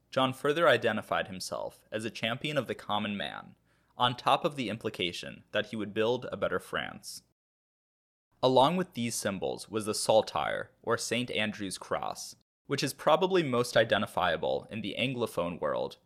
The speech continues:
as the flag of Scotland. Saint Andrew was closely identified with the Valois Dukes of Burgundy, and Philip the Bold allegedly owned a piece of the actual cross that Saint Andrew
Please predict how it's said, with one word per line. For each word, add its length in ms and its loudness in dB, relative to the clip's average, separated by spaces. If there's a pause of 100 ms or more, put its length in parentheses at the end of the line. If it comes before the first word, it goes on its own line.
as 160 -2
the 80 -2
flag 360 0
of 80 -4
Scotland. 680 -4 (880)
Saint 340 0
Andrew 440 0
was 180 -4
closely 460 2
identified 680 2 (100)
with 120 -6
the 80 0
Valois 460 6
Dukes 280 -6
of 140 -8
Burgundy, 640 -2 (420)
and 160 -2
Philip 300 0
the 80 -2
Bold 420 2
allegedly 580 0
owned 220 0
a 60 -2
piece 420 -10
of 160 -10
the 140 -2
actual 360 2
cross 580 -2
that 160 0
Saint 300 -4
Andrew 500 -2